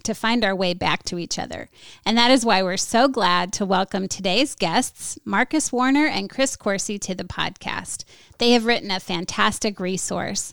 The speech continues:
called The Four Habits of Joy-Filled Marriages to give couples smart and simple ways to rekindle the happiness in our relationship. So thank you so much, Marcus and Chris, for joining us today.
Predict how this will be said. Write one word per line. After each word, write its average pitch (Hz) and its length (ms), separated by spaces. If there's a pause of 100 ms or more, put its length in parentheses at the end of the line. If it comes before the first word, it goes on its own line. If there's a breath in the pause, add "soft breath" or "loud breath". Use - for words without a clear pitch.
called 208 200
The 180 80
Four 254 400
Habits 214 500
of 175 220
Joy-Filled 208 720
Marriages 175 640 (300 loud breath)
to - 100
give 277 240
couples 254 640
smart 285 500
and 202 220
simple 302 400
ways 180 320
to 196 120
rekindle 196 640
the 175 120
happiness 175 580
in 185 60
our 170 120
relationship. - 760
So 262 200
thank 285 260
you 254 120
so 240 260
much, 196 320
Marcus 180 380
and 196 120
Chris, 190 280
for 202 120
joining 185 400
us 165 200
today. - 380